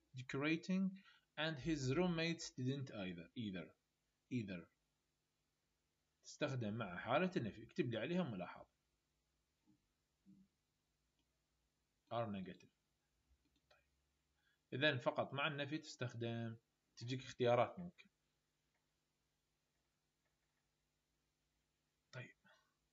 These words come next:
هسه هنا طبعا بهذا الحكي إخوان آه، دا يذكرني بالماضي البسيط،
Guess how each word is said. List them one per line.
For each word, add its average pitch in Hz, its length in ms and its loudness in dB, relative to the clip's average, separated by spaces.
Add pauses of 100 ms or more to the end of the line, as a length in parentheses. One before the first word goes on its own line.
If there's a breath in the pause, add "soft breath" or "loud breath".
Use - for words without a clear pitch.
(480)
هسه 220 600 8
هنا 269 340 4
طبعا 226 360 6
بهذا 208 300 8
الحكي 196 320 6
إخوان 170 520 4 (880 soft breath)
آه، 147 280 8 (260)
دا 175 180 6
يذكرني 220 640 8
بالماضي 190 440 10
البسيط، 160 460 4